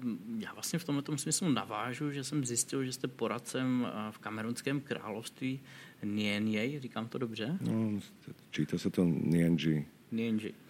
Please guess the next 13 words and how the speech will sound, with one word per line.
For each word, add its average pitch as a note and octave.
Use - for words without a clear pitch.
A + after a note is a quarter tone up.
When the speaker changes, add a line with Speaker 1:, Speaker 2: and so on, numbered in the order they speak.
Speaker 1:
<laughs> -
A, A2
tak -
to C3
je D3
asi -
věc, A#2+
která -
každého A#2+
posluchače -
bude C3
zajímat. A#2+
Tak, C3+